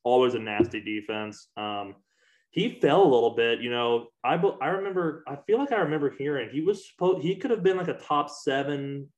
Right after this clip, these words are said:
top eight sort of pick. He fell to fourteen, a rangy safety that can cover the whole field from Notre Dame.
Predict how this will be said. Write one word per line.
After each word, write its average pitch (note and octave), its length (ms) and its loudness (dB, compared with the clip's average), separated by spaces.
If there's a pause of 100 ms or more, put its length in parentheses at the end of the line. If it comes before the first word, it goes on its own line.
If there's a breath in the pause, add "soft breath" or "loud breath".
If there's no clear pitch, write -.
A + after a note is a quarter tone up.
(140)
top C#3 400 0
eight B2+ 400 2
sort B2 240 2
of - 160 -4
pick. B2+ 220 2
He A2 120 -12
fell A#2+ 280 0
to - 60 -12
fourteen, B2 580 -4 (380 soft breath)
a A#2 80 0
rangy B2 560 0
safety A#2+ 500 0
that A2+ 140 -6
can A2 80 -12
cover A#2+ 260 0
the G#2+ 80 -4
whole A2+ 320 2
field A#2 320 -2
from A2+ 120 -10
Notre A2 260 -2
Dame. A2 400 -6